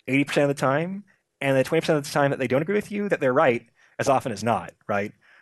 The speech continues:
Um, if it goes to ninety-five percent, then they're a sycophant, and it's probably bad. Um, you know, if it goes to sixty percent, well, then you might as well do the work yourself. So kind of figure out the people who will, um, who will listen to you, but also challenge you at the right times.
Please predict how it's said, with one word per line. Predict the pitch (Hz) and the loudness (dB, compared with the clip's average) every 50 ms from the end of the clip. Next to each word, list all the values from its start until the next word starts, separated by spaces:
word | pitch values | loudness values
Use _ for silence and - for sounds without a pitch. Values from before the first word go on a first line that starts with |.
| _ _ - | _ _ -4
Um, | 120 120 117 117 113 113 117 - - | -2 0 0 0 0 -2 -4 -6 -6
if | 131 139 | -4 -2
it | 143 | 2
goes | 147 143 143 139 127 - | 4 4 4 4 4 2
to | 151 135 131 | 0 0 2
ninety-five | 143 147 147 143 - 233 285 302 | 2 0 0 2 4 4 4 4
percent, | - 165 - 160 147 139 | 2 2 2 2 2 2
then | 143 | 2
they're | 139 135 131 | 4 4 4
a | 117 | 4
sycophant, | - 208 214 - 156 - 131 123 139 - - _ _ - - - - _ - | 4 2 0 0 -2 -2 -2 -4 -4 -8 -14 _ _ -20 -20 -20 -18 _ -2
and | 143 139 | 0 0
it's | 143 - | 0 0
probably | - 165 160 160 151 | 0 2 2 2 2
bad. | 139 190 220 147 90 76 92 - _ _ _ 117 | 2 2 2 2 0 -2 -8 -16 _ _ _ -4
Um, | 127 123 120 120 120 113 113 110 110 110 - - - - _ _ | -2 0 2 2 2 2 0 -2 -6 -10 -14 -20 -20 -20 _ _
you | - 143 | -4 -2
know, | 123 120 131 | 0 0 0
if | 123 156 | 0 0
it | 151 | 2
goes | 156 147 143 143 - | 4 6 6 6 4
to | - 147 | 2 2
sixty | - - 262 - - 226 | 2 2 0 0 -2 -4
percent, | - 156 143 - 156 139 127 | -2 -2 0 0 0 0 2
well, | 143 143 143 143 143 | 4 4 4 4 6
then | 143 143 135 131 131 131 127 - - - _ _ | 4 4 4 2 0 -2 -6 -10 -16 -20 _ _
you | - 147 | -6 -2
might | 143 135 135 131 | 0 2 2 2
as | - - | 2 2
well | 131 120 | 2 2
do | 117 123 127 127 | 2 0 0 0
the | 120 117 | 0 0
work | 120 120 113 113 - - _ _ _ _ _ _ _ - | 0 -2 -2 -2 -8 -18 _ _ _ _ _ _ _ -4
yourself. | 120 113 107 - - - 104 87 80 - | -2 -2 -2 0 0 0 0 0 -2 -6
So | - 123 | -8 -6
kind | - 127 120 | -4 -4 -4
of | 117 | -2
figure | 202 196 185 | 0 2 2
out | 147 | 2
the | - - | 0 -2
people | - 139 | -4 -2
who | 127 143 131 | -2 -2 0
will, | 127 123 113 107 - - _ _ _ | 2 2 2 0 -2 -6 _ _ _
um, | - 117 113 107 101 98 - - _ _ _ - | -4 -2 -2 -2 -4 -6 -10 -16 _ _ _ -6
who | 143 127 | -2 2
will | 131 | 2
listen | 175 180 185 185 170 | 4 2 2 0 0
to | 170 | 0
you, | 151 147 143 | 0 0 2
but | 131 127 | 2 2
also | 123 120 123 - - 123 113 110 104 - _ _ _ _ _ _ | 2 2 0 -2 -2 -2 -2 -4 -4 -8 _ _ _ _ _ _
challenge | - - 131 127 120 113 107 98 104 | -8 -6 -6 -4 -4 -6 -8 -8 -10
you | 104 95 | -12 -12
at | 87 - | -12 -12
the | 98 | -12
right | 92 87 87 - | -12 -12 -14 -14
times. | - 98 85 85 95 - | -14 -14 -14 -16 -18 -20